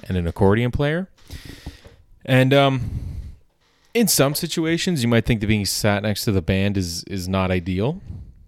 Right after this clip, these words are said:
But, um, this accordion player, I mean, I later found out apparently he's, like, a top whatever in the world. He's, like, really, like, a renowned accordion player.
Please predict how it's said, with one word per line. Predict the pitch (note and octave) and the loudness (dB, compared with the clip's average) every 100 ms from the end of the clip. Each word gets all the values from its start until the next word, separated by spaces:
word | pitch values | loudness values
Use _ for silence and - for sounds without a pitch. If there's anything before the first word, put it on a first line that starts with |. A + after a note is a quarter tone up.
| _ _ _ _ | _ _ _ _
But, | A2+ A2+ A2 G#2+ _ - | -4 0 0 -2 _ -6
um, | G#2 G#2 G2+ G2+ F#2 - _ _ - _ _ _ - - | -4 -2 -2 -4 -6 -12 _ _ -20 _ _ _ -14 -2
this | - | 0
accordion | - - A#2 C3+ E3 | 0 4 4 6 2
player, | E3 F3 F3+ G3+ G3+ - - - - _ - | 0 2 2 0 -4 -10 -16 -18 -20 _ 0
I | A#2 | 4
mean, | A#2 A#2 A2+ A2+ - - - - - - - - - - _ _ _ _ _ _ _ _ _ - | 4 4 2 0 -8 -14 -18 -20 -20 -20 -20 -20 -20 -20 _ _ _ _ _ _ _ _ _ -14
I | - B2 | -4 0
later | A#2+ B2 C3 | 4 4 4
found | - B2+ | 2 4
out | B2 A#2 | 6 8
apparently | - A2+ A2 | 6 4 2
he's, | G2+ G2 | 0 0
like, | G2 F#2 | 0 -2
a | - - - - - F#2+ | -6 -14 -20 -20 -18 -12
top | - F#2+ F#2 - - - - - - - _ _ _ _ _ - | -4 -2 -2 -8 -14 -14 -16 -20 -20 -20 _ _ _ _ _ -10
whatever | F#2 F#2 F#2 F2 | -4 0 0 0
in | F#2 | 0
the | F2+ | 2
world. | F#2 G2 | 4 4
He's, | F2+ F2 | 2 0
like, | F2 E2 | -2 -2
really, | E2+ F2+ F2+ F2+ F2 - | -2 0 2 2 -2 -4
like, | F#2+ | -2
a | F#2 | 0
renowned | F2 F2+ F2 F2+ F#2 G2 - | 0 0 0 2 0 -2 -8
accordion | - F#2+ F#2+ G#2 | -6 -2 0 0
player. | A#2 B2 C#3 | 0 0 -2